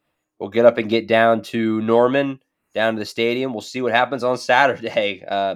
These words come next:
I don't know. Who knows what you're getting with this team week to week right now? It's been a long time since you went into every single weekend feeling like Oklahoma absolutely could lose or win. It had, it's been a while since there was, like, no givens on the schedule, and that's where O U's at right now.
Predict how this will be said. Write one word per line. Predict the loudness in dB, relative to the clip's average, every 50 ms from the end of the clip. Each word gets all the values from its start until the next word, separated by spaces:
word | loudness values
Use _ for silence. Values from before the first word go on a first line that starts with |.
| -8 -10 _
I | -6 -4 0
don't | 0 0 0 0
know. | -4 -6 -6 -8 -8 -8 -6
Who | 0
knows | 2 2 4 4
what | 2 0 -2
you're | -4 -6
getting | -4 -4 -4 -4
with | -6 -8
this | -12 -14
team | -12 -12 -12 -10
week | -8 -10 -10 -10
to | -12 -10
week | -10 -10 -10 -8
right | -8 -8 -8 -8
now? | -10 -10 -10 -10 -12 -14 _ _ _ _ _ _ _
It's | _ 0
been | 2
a | 4
long | 8 8 6 6 6
time | 4 2 2 2
since | 0 -4 -6 -6
you | -4 -4
went | -4 -4 -4 -4
into | -2 0
every | 0 0 -2 -4
single | -8 -8 -6 -4 -4
weekend | -4 -2 -2 -2 -2 -2 -4
feeling | -6 -4 -2
like | -2 -2 0
Oklahoma | -2 -2 -2 -4 -2 0 0 0 0 0 -2 -2 -2 -4 -8 _ _ _ _ _ _ _ _ _ _ _ _ _ _ _ -2
absolutely | 0 0 0 0 -2 -4 -2 -2 -2 -2
could | -2 -4 -4 -4 -2
lose | -2 -2 -2 0 0 0
or | 0 0 0
win. | -4 -6 -6 -8 -8 -12 -18 _ _
It | -6 -2
had, | 0 0 0 -2
it's | -4 -6
been | -6 -4 -2
a | 2
while | 4 4 4 4 4 0
since | 0 -4 -8 -16 -16 -14
there | -12 -12 -10 -8
was, | -8 -10 -10 -12 -14 _
like, | -10 -8 -8 -2
no | 2 2 2 2
givens | 2 2 0 0 0 -2 -6 -6
on | -6 -6
the | -6 -6
schedule, | -4 -4 -2 -2 -2 -4 -6
and | -6
that's | -8 -8 -8 -6
where | -6 -6
O | -6
U's | -6 -8 -6 -4
at | -4 -4 -4 -4
right | -6 -8 -6 -6
now. | -6 -4 -4 -4 -4